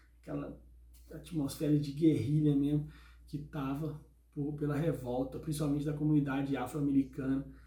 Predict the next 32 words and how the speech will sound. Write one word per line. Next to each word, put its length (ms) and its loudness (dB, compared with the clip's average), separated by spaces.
com 140 -6
o 40 0
assassinato 760 -2
do 100 -4
grande 580 -2
Martin 400 -4
Luther 460 -2
King. 320 -16
É, 800 0
então, 520 4
nesse 220 6
sentido, 440 6
esse 180 4
livro 280 8
do 120 8
James 260 4
Brown 240 0
me 80 4
lembra, 400 6
sobre 240 0
o 40 0
James 240 2
Brown, 340 2
que 100 -12
também 320 0
é 40 4
um 20 4
recorte 480 0
específico 720 -2
que 120 -4
depois 500 4
abre 380 2